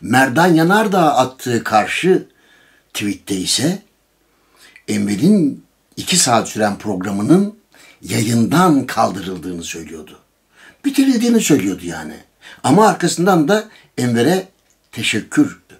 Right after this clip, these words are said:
ediyordu. Şimdi o nedenle Enver patronajın tahammülsüzlüğüyle mi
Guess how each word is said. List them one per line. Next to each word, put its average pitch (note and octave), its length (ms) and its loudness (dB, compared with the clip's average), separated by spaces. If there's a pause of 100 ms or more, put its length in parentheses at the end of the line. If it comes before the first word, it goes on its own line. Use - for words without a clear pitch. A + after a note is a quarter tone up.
(120)
ediyordu. F2+ 440 -10 (240)
Şimdi A#3+ 420 2 (1000)
o G#3 120 4
nedenle C3+ 560 2 (200)
Enver C3 600 0 (880)
patronajın C3+ 720 0
tahammülsüzlüğüyle A#2+ 1200 4
mi D3+ 260 6